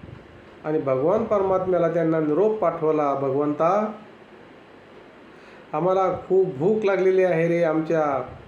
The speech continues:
भोजनाची व्यवस्था करा." श्रीकृष्ण भगवान परमात्म्याने सोळा हजार एकशे आठ गव्हाणीला सांगितलं आणि दहा मिनिटाच्या आत पाचवी पकवानाचं भोजन तयार केलं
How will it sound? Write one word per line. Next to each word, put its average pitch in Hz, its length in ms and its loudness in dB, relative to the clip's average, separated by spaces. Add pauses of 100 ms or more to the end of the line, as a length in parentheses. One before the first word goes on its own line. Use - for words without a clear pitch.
(140)
भोजनाची 165 680 0
व्यवस्था 147 360 -2
करा." 120 260 -4 (1500)
श्रीकृष्ण 220 480 -2
भगवान 202 300 2
परमात्म्याने 202 680 0
सोळा 190 220 -2
हजार 180 200 2
एकशे 175 400 0
आठ 190 540 -2
गव्हाणीला 165 500 2 (460)
सांगितलं 156 580 -2 (440)
आणि 143 160 -2
दहा 147 380 -2
मिनिटाच्या 156 600 -2
आत 139 360 -4
पाचवी 143 260 -4
पकवानाचं 147 580 -4 (220)
भोजन 135 280 -2 (140)
तयार 151 260 0
केलं 113 360 -4